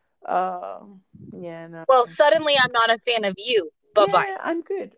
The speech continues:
Speaker 1: I'm good. It's been <laughs> real. It's been good. It's been real good. See you later. <laughs>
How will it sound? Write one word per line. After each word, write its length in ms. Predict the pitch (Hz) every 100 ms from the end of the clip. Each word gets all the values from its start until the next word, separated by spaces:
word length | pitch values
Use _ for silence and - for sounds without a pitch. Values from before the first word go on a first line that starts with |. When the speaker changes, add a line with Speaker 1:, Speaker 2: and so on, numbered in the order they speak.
| -
Speaker 1:
I'm 180 | 285 302
good. 400 | 208 196 190 190 _ _ -
It's 180 | 226
been 240 | _ 214 226
<laughs> 60 |
real. 240 | 311 339 294
It's 100 | 285
been 180 | 214 202
good. 180 | 196
It's 100 | 202
been 180 | 294 175
real 200 | 180 285
good. 280 | 220 185 175
See 140 | - 190
you 100 | 165
later. 200 | - - 262 330 311 - - _ _ -
<laughs> 180 | 277